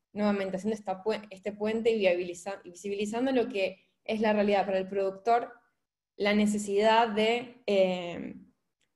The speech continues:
reducir esa cadena, y para el mes que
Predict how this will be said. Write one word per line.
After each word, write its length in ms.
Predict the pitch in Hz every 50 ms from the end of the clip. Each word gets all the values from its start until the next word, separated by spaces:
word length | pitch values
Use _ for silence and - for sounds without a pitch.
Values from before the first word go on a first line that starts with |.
| _ _
reducir 460 | - 233 214 202 196 202 202 262 254 262
esa 180 | 254 254 214
cadena, 640 | 208 208 196 202 214 220 240 262 277 277 262 - - -
y 340 | 214 214 208 208 - - - _ _ _ _ _ - _ _ _ _ _
para 200 | - 208 202 208
el 100 | 208 208
mes 160 | 220 240 226
que 420 | 220 - 233 220 214 - - -